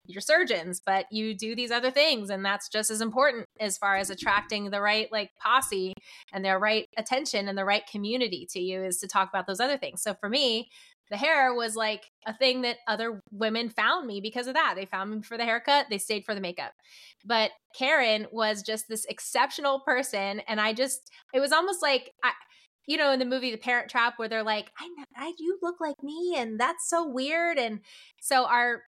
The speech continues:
podcast is called Separated at Birth because through the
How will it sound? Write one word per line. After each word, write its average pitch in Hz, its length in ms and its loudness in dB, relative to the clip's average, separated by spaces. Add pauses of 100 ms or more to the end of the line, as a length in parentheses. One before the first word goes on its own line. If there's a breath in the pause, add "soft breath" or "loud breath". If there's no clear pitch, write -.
podcast 262 460 2
is 220 100 -12
called 208 240 0
Separated 220 540 -2
at 202 160 0
Birth 240 300 2
because 202 480 2
through 262 380 0
the 214 520 2